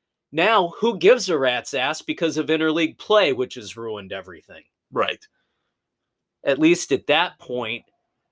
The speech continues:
Speaker 1: the players had some skin in the game, trying to win it. Now, oh yeah, let's have the frickin' announcers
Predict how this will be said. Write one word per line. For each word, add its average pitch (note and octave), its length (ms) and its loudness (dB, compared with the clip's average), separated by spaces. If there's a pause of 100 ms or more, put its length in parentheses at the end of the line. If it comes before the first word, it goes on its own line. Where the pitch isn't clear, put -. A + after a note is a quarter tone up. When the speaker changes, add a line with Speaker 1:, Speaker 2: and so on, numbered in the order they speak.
(540)
Speaker 1:
the C#3 80 -2
players E3 640 4
had D3+ 560 0 (240)
some C3 240 -10
skin - 460 0
in C#3+ 160 0
the A2 80 -8
game, G#2 480 -8 (1160)
trying C#3 800 2 (320)
to D#3+ 140 -2
win A2+ 300 -6
it. G#2+ 280 -8 (640)
Now, E3+ 440 2 (200)
oh A3 260 6
yeah, D#3+ 480 2
let's F#3 300 0
have G3 240 0
the D#3 80 -4
frickin' F3+ 480 0
announcers C#3 920 -2